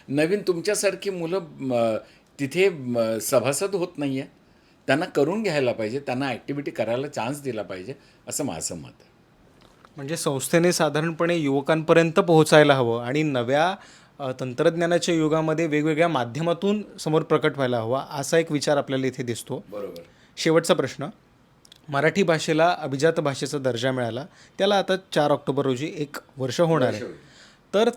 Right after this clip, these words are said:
Speaker 2: त्या अनुषंगाने पुढच्या काळामध्ये आपला एक विचार, आपला एक कार्यक्षेत्र या अनुषंगाने कसं असेल?
Speaker 1: म्हणूनच मला वाईट वाटतं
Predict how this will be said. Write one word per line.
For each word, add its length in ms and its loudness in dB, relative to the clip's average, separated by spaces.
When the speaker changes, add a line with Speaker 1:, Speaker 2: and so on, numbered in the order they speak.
Speaker 2:
त्या 240 4
अनुषंगाने 840 -2
पुढच्या 300 0
काळामध्ये 560 0
आपला 300 0
एक 140 -2
विचार, 400 -2
आपला 260 0
एक 140 -2
कार्यक्षेत्र 840 2
या 260 2
अनुषंगाने 420 -4
कसं 260 0
असेल? 240 -2
Speaker 1:
म्हणूनच 560 -6
मला 280 -2
वाईट 320 -4
वाटतं 280 -6